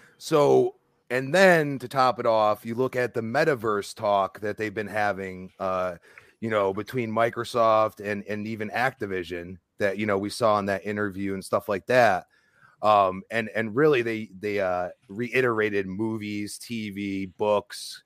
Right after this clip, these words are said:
uh, comics. You know, that's the kind of thing they're going for right now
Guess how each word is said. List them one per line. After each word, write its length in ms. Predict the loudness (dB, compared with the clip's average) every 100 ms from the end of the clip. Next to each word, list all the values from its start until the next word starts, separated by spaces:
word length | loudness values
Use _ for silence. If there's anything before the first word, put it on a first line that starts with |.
| -2
uh, 280 | 2 4 2
comics. 920 | -2 2 2 2 -2 -4 -12 -18 -18 _ _ -8
You 100 | -2
know, 60 | 4
that's 260 | 2 2
the 100 | -6
kind 240 | 0 2 2
of 80 | 0
thing 200 | -4 0
they're 140 | -2
going 360 | 0 -2 -2 -4
for 220 | 0 2
right 260 | 4 2
now 520 | 0 2 2 0 -4